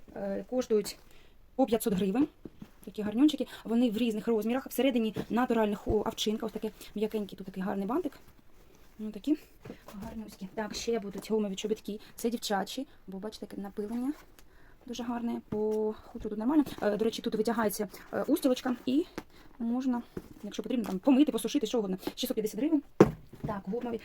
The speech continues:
ось такі чобітки. Триста п'ятдесят гривень. Всередині на п'яточках вон потерти там хутро, але то ні на що, в принципі, не, е, впливає. В них буде тепло і зручно.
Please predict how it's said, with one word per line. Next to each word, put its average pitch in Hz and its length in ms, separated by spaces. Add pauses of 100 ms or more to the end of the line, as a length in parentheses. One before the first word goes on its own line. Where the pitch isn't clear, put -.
(120)
ось 226 140
такі 214 200
чобітки. 220 540 (480)
Триста 233 240
п'ятдесят 208 240
гривень. 277 180
Всередині 220 340
на 220 80
п'яточках 208 300
вон 202 100 (220)
потерти 196 380
там 196 120
хутро, 294 420 (500)
але 226 240
то 240 180
ні 220 340
на 247 80
що, - 140
в - 20
принципі, 196 240
не, 220 180 (220)
е, 196 300
впливає. 226 720 (680)
В 202 60
них 226 120
буде 214 140
тепло 277 340
і 220 100
зручно. 208 360